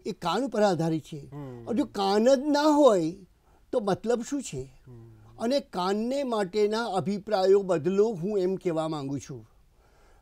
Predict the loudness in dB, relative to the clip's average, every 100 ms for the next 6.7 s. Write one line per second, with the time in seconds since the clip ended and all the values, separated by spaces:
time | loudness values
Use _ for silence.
0 | -4 0 2 2 0 0 -2 -2 0 2
1 | 2 0 2 2 0 0 4 4 4 0
2 | 0 -2 _ _ _ 0 2 2 2 0
3 | 2 4 4 2 0 -2 0 0 0 0
4 | -2 -4 -4 -10 _ _ -10 -8 -2 0
5 | 0 0 0 2 2 2 2 0 -2 -2
6 | -2 -2 -4 -8 -14 -20